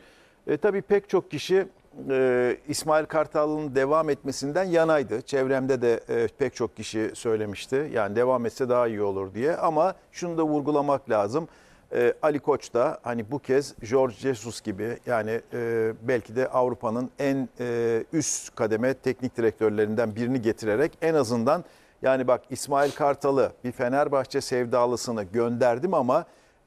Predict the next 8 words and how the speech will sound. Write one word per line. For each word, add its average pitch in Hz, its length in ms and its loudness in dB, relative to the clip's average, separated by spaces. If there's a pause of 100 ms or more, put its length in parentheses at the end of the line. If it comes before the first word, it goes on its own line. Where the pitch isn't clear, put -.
e, 120 240 2
Avrupa'nın 151 540 0
marka 135 500 0
hocalarından 135 840 0
bir 139 60 -6
tanesini 123 480 -2
getirdim 101 500 -6
dedi. 120 300 -2